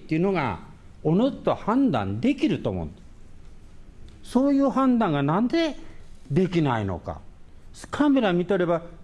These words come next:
そういう判断すれば、すぐに都市整備部から、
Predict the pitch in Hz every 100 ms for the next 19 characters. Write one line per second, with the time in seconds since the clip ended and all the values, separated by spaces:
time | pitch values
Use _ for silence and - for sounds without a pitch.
0 | - - 240 240 233 233 208 - - 233
1 | 214 196 160 139 - 240 214 147 123 104
2 | - 220 247 180 - - 175 156 - 196
3 | 190 190 156 208 190